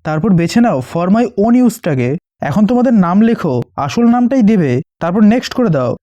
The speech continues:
তারপর জন্ম তারিখ, জেন্ডার সিলেক্ট করো, এবার নেক্সট করে দাও। এখন তোমার মেইল অ্যাড্রেস বানানোর পালা। স্ক্রিনে দেখাবে at the rate gmail dot com এরকম কিছু একটা।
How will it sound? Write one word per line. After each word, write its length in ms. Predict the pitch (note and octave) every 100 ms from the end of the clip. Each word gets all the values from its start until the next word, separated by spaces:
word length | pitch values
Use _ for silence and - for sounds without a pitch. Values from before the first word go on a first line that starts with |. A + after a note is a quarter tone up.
| _ -
তারপর 320 | D#3+ F3+ A3
জন্ম 340 | D3+ E3 F#3
তারিখ, 240 | G#3+ A#3+ F3
জেন্ডার 300 | D#3+ F#3 A3
সিলেক্ট 360 | - F3+ G#3+
করো, 200 | - E3 - -
এবার 220 | F#3 A3
নেক্সট 340 | G3 A3+ A#3+
করে 160 | - F3+
দাও। 280 | C#3 B2 D#3 - -
এখন 280 | B3 F#3 G3
তোমার 180 | B3 A3+
মেইল 320 | F3 E3+ G#3
অ্যাড্রেস 360 | A3+ G#3 A#3+
বানানোর 360 | F3+ F#3 G#3+ A#3
পালা। 400 | G#3+ D3 B2+ D3 - _
স্ক্রিনে 440 | - F#3 G#3 A#3+
দেখাবে 400 | A#3 A3+ A#3+ D3+ - D3+
at 60 |
the 140 | D#3 G3+
rate 180 | A3+ E3+
gmail 220 | F3+ G#3+
dot 240 | G#3+ A3 -
com 120 | F3+
এরকম 300 | E3 F3 G#3+
কিছু 240 | G#3+ -
একটা। 420 | F#3 - B2+ A#2+